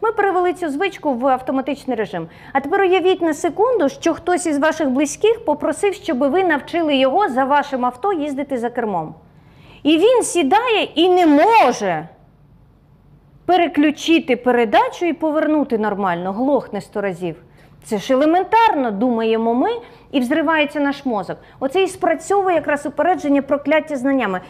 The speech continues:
коли нам важко усвідомити, як це чогось не знати.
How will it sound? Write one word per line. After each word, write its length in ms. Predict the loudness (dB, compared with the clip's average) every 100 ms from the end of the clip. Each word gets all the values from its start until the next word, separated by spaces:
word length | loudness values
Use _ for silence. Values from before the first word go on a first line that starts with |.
| -10
коли 240 | -2 2 2
нам 240 | 2 0
важко 500 | 2 2 2 -2 -6
усвідомити, 920 | -6 -4 -4 0 2 2 0 -2 -4 -6 -6
як 300 | -2 0 -2
це 120 | -6
чогось 560 | -4 -4 -2 -4 -4 -2
не 140 | -2
знати. 520 | -2 -4 -4 -8 -14